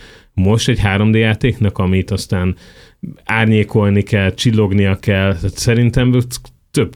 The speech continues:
tucat ember dolgozik egy bögrén is, és, és ez, ez iszonyú sokat viszelne, és itt ez egy kicsit kitekintés, mert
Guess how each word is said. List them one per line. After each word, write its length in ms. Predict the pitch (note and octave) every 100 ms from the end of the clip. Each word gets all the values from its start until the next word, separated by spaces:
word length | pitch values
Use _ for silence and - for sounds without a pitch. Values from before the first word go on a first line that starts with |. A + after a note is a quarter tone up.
| -
tucat 340 | A#2+ - F#2+
ember 260 | F#2+ F#2+ F#2+
dolgozik 420 | G2 F#2 F#2+ F#2
egy 140 | G2+ F#2
bögrén 460 | A2 F#2 F2+ E2+
is, 240 | F#2+ B2 A2
és, 260 | G2+ - - - - - _ _ _ -
és 140 | -
ez, 160 | A#2+ A2
ez 180 | A#2 B2
iszonyú 260 | C3 B2
sokat 340 | G#2 G#2+ G#2 -
viszelne, 400 | G#2+ A#2 A2+ A2+
és 180 | A2 -
itt 420 | F#3+ F#3 - - -
ez 220 | D3+ A#2+
egy 100 | A#2
kicsit 280 | A#2 C#3 B2+
kitekintés, 720 | - - A#2+ A#2 G#2 G#2+ A#2+ -
mert 500 | A2 G#2 G#2 -